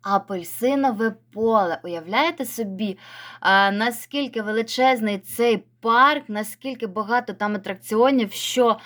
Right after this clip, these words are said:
а, як ми вже чули з відео, майже ць-, цілого дня не вистачить для того, щоб обійти увесь Діснейленд. І для цього нам в допомогу і пароплав,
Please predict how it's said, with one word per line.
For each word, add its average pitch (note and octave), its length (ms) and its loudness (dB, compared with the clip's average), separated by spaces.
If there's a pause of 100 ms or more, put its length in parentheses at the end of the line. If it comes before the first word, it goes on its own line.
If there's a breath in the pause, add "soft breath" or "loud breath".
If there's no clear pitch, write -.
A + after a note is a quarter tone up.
(280 loud breath)
а, G3 280 4
як A3 280 0
ми G3+ 80 -2
вже G3 160 -4
чули G3 320 -4
з F3+ 100 -10
відео, A#3 380 0
майже A#3 560 2
ць-, A3 320 -6
цілого C#4 520 4
дня G#3+ 380 2
не F3 140 -8
вистачить A3 600 -6
для F#3+ 180 -2
того, G#3+ 300 -2
щоб G3+ 260 -6
обійти G3+ 600 -2
увесь G3 680 0
Діснейленд. F3+ 840 -2 (260 loud breath)
І F3+ 80 -10
для G3 180 2
цього C#4+ 340 2
нам A3 260 2
в G#3+ 60 -6
допомогу G3 640 -6 (100)
і A#3 280 -4 (640 loud breath)
пароплав, A3+ 800 4